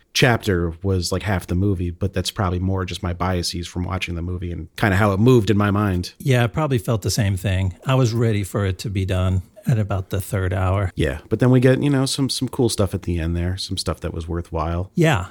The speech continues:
Speaker 2: Talking about the, about the light and the dark thing, I actually A B'd. I went back and watched, uh, the, the Themyscira sequence, which is,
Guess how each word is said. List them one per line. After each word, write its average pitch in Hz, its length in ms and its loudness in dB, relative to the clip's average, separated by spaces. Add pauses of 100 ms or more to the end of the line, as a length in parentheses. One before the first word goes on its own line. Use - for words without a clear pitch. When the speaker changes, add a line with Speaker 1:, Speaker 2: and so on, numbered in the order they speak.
(300)
Speaker 2:
Talking 165 220 4
about 131 300 6
the, 110 380 4 (140)
about 117 320 2
the - 80 -2
light 127 240 2
and 123 100 2
the 110 60 4
dark 117 340 2
thing, 101 200 0
I 107 60 -2
actually 123 340 -4
A 120 140 4
B'd. 113 340 2
I 107 60 0
went 117 200 2
back 110 260 -2
and 101 200 2
watched, 95 440 -2
uh, 101 280 2
the, 98 360 -2
the 110 160 -2
Themyscira 117 640 0
sequence, 113 580 -2
which - 160 -4
is, - 280 -2